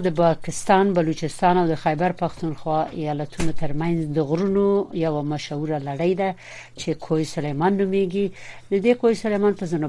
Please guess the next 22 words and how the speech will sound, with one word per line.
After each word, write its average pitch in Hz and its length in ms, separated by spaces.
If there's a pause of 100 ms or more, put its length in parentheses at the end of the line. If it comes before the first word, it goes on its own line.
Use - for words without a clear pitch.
برخو 160 280
باندې 156 280
د 156 100
اور 202 200
د - 100
لګېدو 147 380
نه 147 60
وروسته 180 360
د 165 180
مدني 147 360
ټولنې 151 420
فعالینو 160 380 (480)
او 147 60 (120)
پارلماني 151 560
غړو 131 160 (420)
د - 20 (180)
پیښې 202 520 (320)
د - 20 (140)
پلټنو 175 500 (360)
غوښتنه 180 420
کړې 120 220
ده. - 60